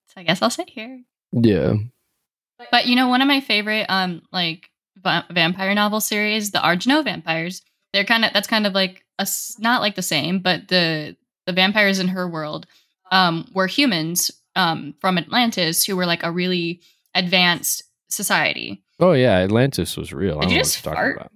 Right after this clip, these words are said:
Speaker 2: about. I told you, she farts all the time. It's crazy.
Speaker 1: <laughs> Um,
Speaker 2: You're just
Speaker 1: but
Speaker 2: like
Speaker 1: they were, like, an advanced society, um, that was messing around with nanoparticles to heal humans.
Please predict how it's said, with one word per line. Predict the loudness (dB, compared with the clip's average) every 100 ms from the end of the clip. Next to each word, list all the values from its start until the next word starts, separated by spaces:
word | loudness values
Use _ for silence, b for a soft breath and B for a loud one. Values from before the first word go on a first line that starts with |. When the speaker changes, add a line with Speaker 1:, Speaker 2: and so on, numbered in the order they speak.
| _ _ _ -20 _
Speaker 2:
about. | 0
I | 0
told | 2 2 4
you, | 4
she | 2 2
farts | 0 2 2 2
all | 0 0
the |
time. | 0 -2 -2 -4
It's | -8
crazy. | -4 0 0 2
Speaker 1:
<laughs> | 0 0 -4 -6 B B B B 0
Um, | 2 2 2
Speaker 2:
You're | 2 4
just | 4
Speaker 1:
but | 4
Speaker 2:
like |
Speaker 1:
they | 2
were, | 2
like, | 2 2
an | 2
advanced | 2 2 0 -2
society, | -4 -2 0 0 0 -4 -8 b b b
um, | 0 2 2 0 -4 -10 _
that | 0 2 0 -2
was | 0 0 -4 -14 _ _ _ _ -2
messing | 0 2 2 0
around | 2 2 2
with | 2 0
nanoparticles | 2 4 2 0 -2 -2 -4 -4 -2 -2
to | -2
heal | -4 -4 -2 -2 -6
humans. | -6 0 2 2 -2 -8